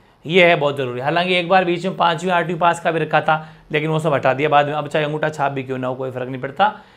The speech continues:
लेकिन हाँ, घर में शौचालय वो भी चालू होना चाहिए, क्योंकि खूब सारे लोग ऐसे हैं जो शौचालय बना देते हैं, बिल्डिंग, वो छोटा मकान तो खड़ा कर दिया, but अंदर व्यवस्था ही नहीं करी हुई है।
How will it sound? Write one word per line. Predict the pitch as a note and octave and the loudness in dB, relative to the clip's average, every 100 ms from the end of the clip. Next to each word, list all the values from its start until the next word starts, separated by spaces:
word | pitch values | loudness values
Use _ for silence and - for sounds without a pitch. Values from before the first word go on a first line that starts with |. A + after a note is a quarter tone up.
| _ - | _ -4
लेकिन | D3+ E3+ | -2 0
हाँ, | E3 D#3 | 0 0
घर | D3 | 0
में | D3+ E3+ | 0 -2
शौचालय | - F#3+ D3+ D3 F3 E3+ | -4 -2 0 2 0 -2
वो | D#3 | -2
भी | D#3 | -2
चालू | D#3+ D#3 C#3 D3+ | -2 0 0 0
होना | B2 A2 | -2 -6
चाहिए, | G#2+ G#2 G#2+ - _ - | -10 -10 -14 -20 _ -8
क्योंकि | D#3+ E3 | -6 -4
खूब | D#3+ D#3 | -2 -2
सारे | D#3 E3+ | 0 2
लोग | D#3 D3+ | 2 4
ऐसे | D#3 D#3 | 2 0
हैं | D#3 D#3+ - - - - | -4 -4 -12 -20 -20 -10
जो | C#3+ | -6
शौचालय | - D#3 D3+ D3+ | -4 0 0 0
बना | C#3+ D3 | 0 0
देते | D#3+ D#3+ | 0 0
हैं, | D#3 D#3+ - | -2 -4 -8
बिल्डिंग, | C#3+ D3 D3+ | -6 -4 -2
वो | D3+ | -2
छोटा | D3+ C#3+ C#3 C#3+ | -2 -4 -2 -2
मकान | C#3 C#3 D3+ | 0 0 0
तो | D#3 | -2
खड़ा | C#3 C3 | -2 0
कर | C#3 | -2
दिया, | D3 D3+ | -2 -2
but | D3+ | -2
अंदर | C#3+ C#3 | -2 -2
व्यवस्था | C#3 C#3+ C#3+ | -2 -2 -4
ही | D#3 | -6
नहीं | C#3+ | -6
करी | C#3+ | -6
हुई | C3+ B2+ | -6 -10
है। | A#2+ | -16